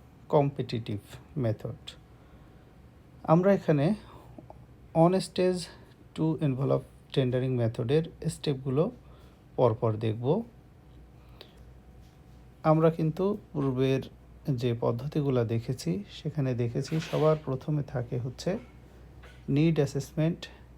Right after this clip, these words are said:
ড্রাফট স্পেসিফিকেশন, টেন্টেটিভ কস্ট, বাজেট ডিমান্ড, বাজেট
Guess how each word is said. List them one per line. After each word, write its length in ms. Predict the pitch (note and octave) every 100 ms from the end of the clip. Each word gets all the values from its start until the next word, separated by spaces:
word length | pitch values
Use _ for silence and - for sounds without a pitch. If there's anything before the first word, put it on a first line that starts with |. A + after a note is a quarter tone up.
| -
ড্রাফট 520 | D#3 A#2 C3 D3 - - - - D3
স্পেসিফিকেশন, 880 | - C3+ D3 - - D3 - E3+ F#3+ - - - - - -
টেন্টেটিভ 500 | C3+ A#2+ C3+ C3 C#3+ -
কস্ট, 440 | D3 D3 D#3+ - - - - -
বাজেট 600 | B2+ A#2+ A2+ C#3 D3 - C3 B2+
ডিমান্ড, 460 | C3 C#3 D#3+ E3+ - - - - - - -
বাজেট 500 | A#2+ A#2 B2 A#2+